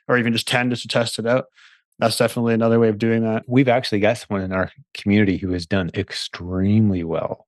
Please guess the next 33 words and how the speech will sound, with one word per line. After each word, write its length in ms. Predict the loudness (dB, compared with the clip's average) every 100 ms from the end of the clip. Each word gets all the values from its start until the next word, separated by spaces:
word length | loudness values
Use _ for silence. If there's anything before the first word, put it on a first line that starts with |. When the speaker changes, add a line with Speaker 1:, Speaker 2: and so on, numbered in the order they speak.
| -4
Speaker 2:
with 300 | -2 -2 -2
buy 240 | 2 2
and 140 | 2 -4
hold 340 | -4 -4 -6 -4
toys, 460 | -2 -2 -4 -14
specifically 1120 | -20 -12 -12 -10 -8 -4 -2 -2 -2 -4 -4 _ _ _ _ _ _
Legos. 560 | 0 2 0 -6 -10 -20 _ _ _ _ _ -20
It's 140 | -6
not 140 | 0 2
Speaker 1:
Yeah. 20 |
Speaker 2:
all 120 | 2 2
Legos, 460 | -2 -6 -12 -16 _ _ _ _ _ _
but 140 | -4 -4
if 120 | -4
you 80 | -2
know 140 | 0
what 140 | 0
you're 100 | -2
doing, 460 | -2 -2 -2 -6 -14 _ -12
and 100 | -4
we've 100 | -2
actually 240 | -2 0
got 100 | 2
a 40 | 4
Speaker 1:
Mm-hmm. 120 | 2
Speaker 2:
course 240 | 0 -2
coming 320 | -6 -10 -8 -6
very 220 | -6 -6
soon. 480 | -6 -6 -6 -8 -10
Uh, 40 |
it's 200 | -10 -10
gonna 180 | -8 -8
be 300 | -6 -6 -8